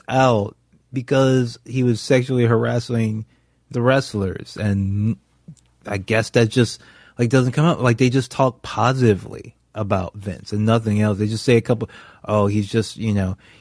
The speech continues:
he's changed the business, he's changed the smo-, sport." I,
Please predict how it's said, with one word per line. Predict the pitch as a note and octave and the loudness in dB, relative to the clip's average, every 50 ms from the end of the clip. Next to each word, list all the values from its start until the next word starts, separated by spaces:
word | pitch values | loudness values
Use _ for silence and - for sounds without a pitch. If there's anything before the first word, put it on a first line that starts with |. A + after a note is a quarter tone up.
| _ _ | _ _
he's | - - - | -16 -14 -12
changed | - - - A#2+ B2 B2 A2 A#2 | -4 -2 2 2 2 2 2 0
the | A2 | -2
business, | F#2+ G#2+ A2+ A#2 G#2 A2+ G#2+ G#2 | 2 2 2 4 2 0 0 -2
he's | A2+ G2+ - | -2 -4 -4
changed | - A2+ A2 A2+ A2+ G#2 G2+ | -4 -2 0 0 0 0 -4
the | F#2+ | -10
smo-, | - - A2 G#2+ A2 - - - | -6 -2 -2 -2 -2 -4 -6 -14
sport." | - - - A#2+ A2+ A2 G#2 G2 - - _ _ _ _ _ _ _ _ _ _ _ _ _ _ | -18 -6 -2 2 4 4 4 2 0 -6 _ _ _ _ _ _ _ _ _ _ _ _ _ _
I, | - D3 C#3 | -4 -4 -4